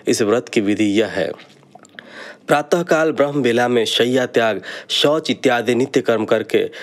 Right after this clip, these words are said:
शुद्ध श्वेत वस्त्र धारण करके, पूजन की सामग्री एकत्रित कर, आम पल्लव युक्त कलश एवं गणनायक गणेश जी की प्रतिमा स्थापित करके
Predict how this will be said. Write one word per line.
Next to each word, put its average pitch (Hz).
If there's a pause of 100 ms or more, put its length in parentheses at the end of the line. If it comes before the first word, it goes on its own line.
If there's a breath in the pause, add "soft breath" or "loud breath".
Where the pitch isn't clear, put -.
(140 loud breath)
शुद्ध 156
श्वेत 139
वस्त्र 117
धारण 107
करके, 101 (360 loud breath)
पूजन 131
की 127
सामग्री 110
एकत्रित 110
कर, 92 (260 loud breath)
आम 135
पल्लव 117
युक्त 113
कलश 127 (260 loud breath)
एवं 120
गणनायक 120
गणेश 127
जी 135
की 135
प्रतिमा 113
स्थापित -
करके -